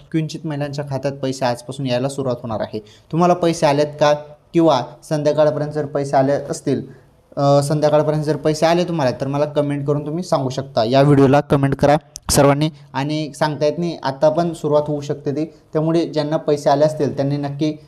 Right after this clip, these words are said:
खरोखर सांगा की आलेत की नाही, ते कमेंट्समध्ये सांगू शकता. आणि ज्यांना पैसे खरोखर आलेले नाहीत, त्यांनी कमेंट करून सांगा. आणि तुमचा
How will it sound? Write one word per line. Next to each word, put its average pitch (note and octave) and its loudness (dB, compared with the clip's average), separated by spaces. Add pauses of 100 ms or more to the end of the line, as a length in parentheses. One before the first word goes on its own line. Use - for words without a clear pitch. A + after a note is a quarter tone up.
(180)
खरोखर D3+ 2
सांगा C#3+ -2
की C#3+ -6
आलेत C#3 0 (100)
की D3+ -8
नाही, D3+ -6 (320)
ते D3+ -2
कमेंट्समध्ये D3 2
सांगू D3 4
शकता. C3 2
आणि C3 2
ज्यांना D#3 4
पैसे D#3 2
खरोखर D3 -4 (140)
आलेले D3+ 2
नाहीत, E3 0 (240)
त्यांनी D3 -4
कमेंट C#3+ -2
करून D3 -4
सांगा. A#2+ -6 (240)
आणि C#3+ -2
तुमचा E3 2